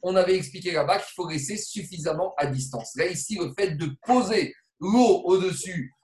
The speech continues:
du froide au-dessus du koum-koum d'eau chaude, il y a un risque qu'il va oublier. Comme dit Rashi Tosot, Dilma Mishtare, peut-être qu'il va s'oublier, Veate Leani Khamsha, mais il va laisser la carafe d'eau froide,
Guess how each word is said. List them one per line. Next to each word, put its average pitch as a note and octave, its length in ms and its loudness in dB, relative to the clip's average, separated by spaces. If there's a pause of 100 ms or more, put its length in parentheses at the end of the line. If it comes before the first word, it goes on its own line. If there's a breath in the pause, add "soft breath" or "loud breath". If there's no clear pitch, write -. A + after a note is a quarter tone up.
du C#3+ 60 -10
froide D#3+ 460 -2
au-dessus F3 340 -4
du D#3 100 -2
koum-koum C#3+ 360 -6
d'eau C3 100 -2
chaude, G#3+ 320 -2 (180)
il D#3 120 -6
y G#3+ 60 4
a A3 100 6
un G#3 40 4
risque F#3+ 320 0
qu'il F3+ 120 -8
va E3 80 4
oublier. D3+ 500 0 (220)
Comme G3 220 0
dit F#3+ 440 -4
Rashi C#3+ 500 -2
Tosot, D3+ 480 -2
Dilma G#3 680 2
Mishtare, C3+ 680 -2 (260)
peut-être A3 340 2
qu'il F3+ 120 -12
va F3 100 4
s'oublier, D3+ 580 -2
Veate E3+ 380 2
Leani F#3 480 0
Khamsha, D#3 460 -2
mais G3 100 -2
il F#3 60 -4
va E3+ 140 0
laisser D#3+ 200 -6
la D3+ 120 4
carafe D3+ 360 0
d'eau C3 140 -6
froide, G#3+ 340 -2